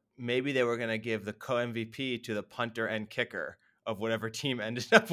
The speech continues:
winning that game, because both would have a legitimate case. I mean, on the Chiefs side, you had, uh, Bucker that was kicking it like crazy, but then also the punter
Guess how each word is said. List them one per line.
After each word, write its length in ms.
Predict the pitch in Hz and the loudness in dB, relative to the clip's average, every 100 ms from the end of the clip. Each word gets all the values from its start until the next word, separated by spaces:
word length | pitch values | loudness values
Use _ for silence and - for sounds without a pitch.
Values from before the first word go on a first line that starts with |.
| 165 | 2
winning 320 | 214 220 226 185 | 2 4 4 4
that 260 | 170 170 | 2 2
game, 320 | 170 165 135 123 - - - - | 2 2 2 -2 -10 -12 -14 -4
because 340 | 156 151 151 127 120 - | -2 4 2 2 -2 4
both 260 | 196 196 - | 4 4 -2
would 180 | 147 151 | 0 6
have 200 | 143 135 | 6 6
a 40 | |
legitimate 680 | 131 127 120 127 - 151 127 | 2 2 0 -2 0 -2 -2
case. 340 | 156 147 113 - | 0 0 0 -2
I 100 | 120 | -2
mean, 160 | 117 | 0
on 140 | 117 117 | -2 -2
the 80 | 117 | -4
Chiefs 340 | - 156 175 | -4 -6 -4
side, 400 | 156 117 110 107 - - - - | 2 4 4 0 -8 -20 -20 -6
you 120 | 123 | -2
had, 400 | 123 110 110 107 - 117 | 2 4 4 2 -4 0
uh, 540 | 104 95 95 95 92 - _ _ | 2 2 0 -2 -4 -8 _ _
Bucker 420 | 135 156 143 117 110 | 2 4 4 2 2
that 160 | 107 | 2
was 260 | 104 107 - - | 0 -6 -8 -8
kicking 300 | - 165 143 | -2 0 0
it 100 | 110 | -2
like 160 | 107 107 | -2 -2
crazy, 380 | 147 147 120 113 | 4 4 4 -2
but 160 | 113 | 0
then 120 | 117 | -2
also 380 | 104 127 156 135 | 0 2 2 0
the 120 | 107 | 0
punter 640 | 98 - 175 185 92 87 | -2 0 0 0 -2 -2